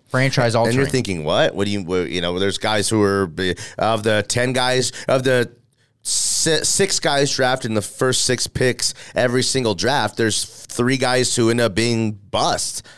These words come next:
Speaker 2: let alone franchise alter. No, I, I don't give a damn. You draft that high, that guy has to be special. He has to be a, a, a difference maker. He has to be franchise altering,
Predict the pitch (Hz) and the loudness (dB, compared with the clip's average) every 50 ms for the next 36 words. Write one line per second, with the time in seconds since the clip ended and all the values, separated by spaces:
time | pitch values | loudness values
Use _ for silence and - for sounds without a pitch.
0 | - _ _ _ _ - 123 120 117 113 120 120 117 113 113 107 - 127 127 120 | -20 _ _ _ _ -2 -2 0 2 2 2 2 2 2 0 0 0 0 0 0
1 | 110 - 123 113 101 113 120 135 - 71 80 98 107 127 143 85 95 - - 95 | 0 0 0 0 2 0 0 -2 -2 -4 -4 -2 0 0 0 0 -2 -2 -2 -2
2 | 113 127 151 151 95 82 85 110 127 139 - - 101 98 80 71 - - 98 101 | 0 2 0 0 -2 -4 -2 0 0 0 0 0 -2 -4 -4 -6 -8 -6 -4 -2
3 | 113 107 71 55 52 - - _ _ _ _ - - - - - 104 - - - | -2 -2 -4 -6 -10 -14 -18 _ _ _ _ -20 -20 -16 -14 -12 -10 -8 -4 -2
4 | 117 123 147 170 - - - 185 180 - - - - 135 127 127 120 104 92 95 | -2 0 0 -2 -2 0 0 0 0 0 -2 -4 -4 -2 0 0 2 2 0 -2
5 | 80 - - 117 104 101 90 101 101 98 90 - - - - - 104 101 - - | -2 -2 -2 -2 0 0 0 0 -2 -2 -2 -2 -4 -6 -4 -2 -2 0 0 0
6 | - - - - 92 90 - - - 90 87 - - - - - - - 120 113 | -2 -2 0 -2 0 0 0 0 0 0 -2 -4 -6 -10 -14 -8 -4 -2 0 0
7 | 120 127 127 - - 127 107 - 117 113 110 101 87 78 - - - 107 98 76 | 0 0 0 0 -2 -2 0 0 2 2 2 0 0 -4 -6 -4 -2 0 0 0
8 | 107 107 98 98 90 - - - 170 - - 180 165 - - 131 156 151 156 151 | 0 0 0 0 0 0 0 0 0 0 -2 -2 -2 -2 -2 0 0 0 0 0
9 | 160 143 143 143 - - - - - 151 151 147 160 160 - - 165 123 139 120 | 0 0 0 0 -2 -6 -8 -4 -2 0 0 2 0 0 0 -2 0 0 0 0
10 | 123 - - 151 151 160 170 151 - - 165 143 131 127 127 - - - 127 139 | 0 -2 -2 0 0 0 -2 -2 0 0 0 2 2 0 0 0 0 0 2 2
11 | 170 180 - - 196 196 202 202 202 202 196 | 2 0 0 0 2 2 2 2 2 2 0